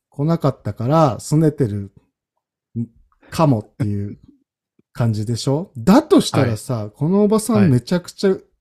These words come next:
Speaker 1: 嫌じゃない？
Speaker 2: はい。
Speaker 1: なんていうの？
Speaker 2: <laughs> どういうこと？
Speaker 1: うん、なんか。
Speaker 2: あ、一回言-、言ったぐらいで拗ねてんじゃねえよってこと？
Speaker 1: いや、なんか自分だったら、自分がめっちゃイ-、イケるお客さんとさ、そういう感じでやって、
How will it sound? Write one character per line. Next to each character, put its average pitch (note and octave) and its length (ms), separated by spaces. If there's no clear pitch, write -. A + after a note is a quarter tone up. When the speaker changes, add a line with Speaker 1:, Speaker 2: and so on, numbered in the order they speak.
Speaker 1:
嫌 C#3 240
じ C3+ 100
ゃ G#2+ 60
な C2+ 140
い？ - 20
Speaker 2:
は - 60
い。 - 40
Speaker 1:
な G#2+ 120
ん C3+ 40
て D3+ 80
い B4 40
う - 40
の？ - 60
Speaker 2:
<laughs> - 0
ど - 100
う - 40
い - 20
う - 40
こ D#3 100
と？ - 260
Speaker 1:
う A#2 100
ん、 G2+ 120
な C#3+ 360
ん C#3 60
か。 B2 420
Speaker 2:
あ、 C#3 180
一 F3 120
回 A#3+ 280
言-、 - 0
言 G#3 140
っ - 20
た G#3 220
ぐ G#3+ 80
ら G3+ 100
い D3 100
で B2 100
拗 B2+ 240
ね F3 100
て C#3+ 120
ん A#2+ 40
じ A2+ 100
ゃ A#2 40
ね B2 120
え B2 40
よ A2+ 80
っ G#2+ 40
て - 120
こ G2 160
と？ A#2 260
Speaker 1:
い F#3 40
や、 F#3+ 60
な G#3+ 60
ん - 20
か D#3+ 80
自 B2 200
分 D4+ 260
だ D4+ 80
っ D4+ 140
た A#2+ 140
ら、 A#2+ 400
自 C3+ 200
分 C4+ 300
が C4 100
め G3 120
っ G3+ 120
ち - 140
ゃ G3 40
イ-、 G3 180
イ D#3+ 100
ケ F#3+ 180
る F#3 260
お D#3+ 40
客 - 280
さ E3+ 200
ん E3+ 100
と E3 120
さ、 C3+ 260
そ B2+ 260
う B2 60
い B2 60
う B2+ 60
感 C3+ 320
じ A2+ 100
で B2 120
や B2 100
っ B2 40
て、 A#2 580